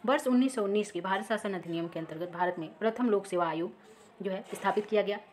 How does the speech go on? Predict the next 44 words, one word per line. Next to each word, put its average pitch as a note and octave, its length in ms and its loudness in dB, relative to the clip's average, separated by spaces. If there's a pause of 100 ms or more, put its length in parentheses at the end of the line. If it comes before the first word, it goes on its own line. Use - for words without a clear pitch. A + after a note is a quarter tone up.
इसके B3 280 0
तहत G3 400 0
उन्नीस B3 320 4
सौ A3+ 80 6
उन्नीस A3 280 2
के G3 60 -2
तहत F3 260 -2
कब C4 140 2
स्थापित A#3+ 360 -2
किया A3+ 140 -2
गया? A3 240 -2
उन्नीस F#3+ 240 -6
सौ F3+ 60 -8
छब्बीस D#3+ 400 -12
में। D#3+ 100 -12 (140)
दोनों B3 240 2
फैक्ट G#3+ 260 -2
ध्यान F#3 220 -4
रखेंगे। G3 380 -4 (480)
उन्नीस D#4 200 6
सौ D#4+ 80 0
पैंतीस A#3 280 2
के B3+ 80 2
अधिनियम A#3+ 300 2
द्वारा A#3 180 2
इसे A#3 220 0
संघीय G3+ 300 -2
लोक G#3 160 2
सेवा G#3+ 180 -2
आयोग F#3+ 200 0
का G#3+ 80 -2
नाम G#3+ 180 2
दिया G#3+ 180 2
गया A3+ 180 -2 (760)
और A#3 120 8
अनुच्छेद A#3 360 2
तीन G#3 120 0
सौ G3 140 -4
पन्द्रह F3+ 260 -2
में E3+ 120 -2
जो F3 100 -6
है A#3+ 80 -8
संघ A#3 420 -2 (440)
राज्यों F#3+ 380 2